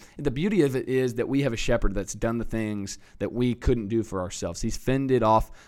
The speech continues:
uh, the wolves. He's fended off the bears. Uh, he's done what we couldn't do. And because of that, now I know and can be comfortable, uh, because of what he's done.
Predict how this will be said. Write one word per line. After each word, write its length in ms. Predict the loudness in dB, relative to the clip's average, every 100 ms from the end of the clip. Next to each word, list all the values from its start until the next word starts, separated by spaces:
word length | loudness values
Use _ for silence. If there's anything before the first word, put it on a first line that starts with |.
| -6
uh, 180 | -2 0
the 120 | 0
wolves. 300 | 2 0 0
He's 160 | -4 0
fended 320 | 0 2 4
off 180 | 4 2
the 60 |
bears. 420 | -2 0 0 -2 -6 -18 -8
Uh, 160 | -2 0
he's 200 | 0 2
done 320 | 4 4 4
what 100 | 2
we 140 | 2 2
couldn't 320 | 2 0 2
do. 260 | 4 4 0 -6
And 100 | -4
because 320 | -4 4 4 4
of 100 | 4
that, 280 | 2 2 -4 -2
now 680 | 2 4 6 6 6 6
I 140 | 4 2
know 600 | 2 4 4 4 2 -4 -10 -10
and 100 | -4
can 100 | -4
be 80 |
comfortable, 680 | -2 0 0 -2 -2 -2 -4 -12 _ -10
uh, 180 | -8 -8
because 240 | -6 -4
of 60 | -2
what 100 | -2
he's 180 | -4 -8
done. 260 | -12 -14